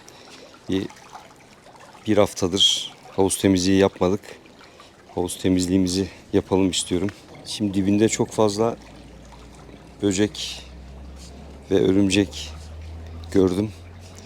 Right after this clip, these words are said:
Onları temizleyeceğim. Bir süpürge atacağım. Bu arada işte maalesef bu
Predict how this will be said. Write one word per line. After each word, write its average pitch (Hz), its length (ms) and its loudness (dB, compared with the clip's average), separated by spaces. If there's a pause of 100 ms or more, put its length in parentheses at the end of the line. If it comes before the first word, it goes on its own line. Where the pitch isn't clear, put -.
(640)
Onları 95 480 4 (340)
temizleyeceğim. 87 640 2 (1040)
Bir - 60 -8
süpürge 92 400 2
atacağım. 98 400 -2 (2000)
Bu 117 160 8
arada 120 340 6 (880)
işte - 220 2
maalesef 117 540 6 (180)
bu 120 220 4